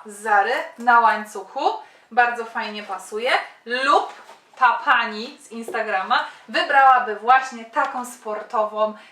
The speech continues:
torebkę. Ona w ogóle ma bardzo dużo dodatków z tego, z tej firmy Mat coś tam. E, no.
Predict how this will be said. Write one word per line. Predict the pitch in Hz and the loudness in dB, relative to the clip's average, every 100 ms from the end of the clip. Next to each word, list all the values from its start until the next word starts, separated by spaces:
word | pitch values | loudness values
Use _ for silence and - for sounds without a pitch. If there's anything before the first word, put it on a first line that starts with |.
| _ | _
torebkę. | 247 233 226 226 | -2 0 -2 -4
Ona | 220 214 | -8 -8
w | 214 | -8
ogóle | 214 214 | -10 -8
ma | 208 | -8
bardzo | 202 208 208 | -6 -6 -6
dużo | 202 214 208 | -12 -12 -12
dodatków | 208 214 208 - 196 | -8 -6 -6 -8 -20
z | |
tego, | - 202 196 190 - | -18 -10 -4 -4 -6
z | |
tej | - 196 | -12 -16
firmy | - 214 202 | -16 -16 -14
Mat | 196 202 208 190 - _ | -10 -2 -2 -2 -8 _
coś | 220 214 214 | -14 -14 -12
tam. | - 226 - - - - - - | -4 -2 -2 -8 -20 -20 -20 -14
E, | - 220 220 226 220 - 208 | -6 -4 -2 -2 -4 -8 -14
no. | - | -16